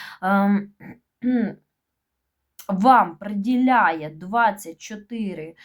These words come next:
часа в день, щоби зрозуміти, як ви живете.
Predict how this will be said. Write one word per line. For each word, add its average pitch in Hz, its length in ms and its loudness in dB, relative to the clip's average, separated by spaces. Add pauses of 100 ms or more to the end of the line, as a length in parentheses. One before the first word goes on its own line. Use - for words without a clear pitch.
(260)
часа 208 720 0 (500)
в 165 280 -18 (200)
день, 320 380 2 (480)
щоби 247 460 0
зрозуміти, 233 1120 0 (180)
як 214 480 0
ви 202 240 -8
живете. 208 720 -8